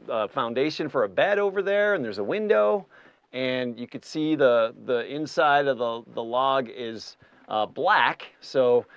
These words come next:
that was probably from the, the, the tree burning and falling, and so it was, you know, it wasn't hail that made this black.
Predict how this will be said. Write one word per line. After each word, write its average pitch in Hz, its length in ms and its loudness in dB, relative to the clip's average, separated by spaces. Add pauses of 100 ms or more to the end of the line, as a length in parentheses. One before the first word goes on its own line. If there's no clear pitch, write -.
(180)
that 143 120 6
was 156 160 4
probably 165 640 2
from 139 560 -2
the, 120 460 2
the, 117 280 -4 (180)
the 120 160 -4 (120)
tree 147 360 -2
burning 147 520 0
and 123 140 -4
falling, 170 580 4
and 113 160 -12
so 113 340 0
it 107 120 -2
was, 107 240 -14
you 120 80 -14
know, 107 120 -8
it 107 100 -6
wasn't 117 320 -2
hail 123 340 4
that 123 140 -2
made 123 200 -4
this 131 160 -2
black. 135 480 -2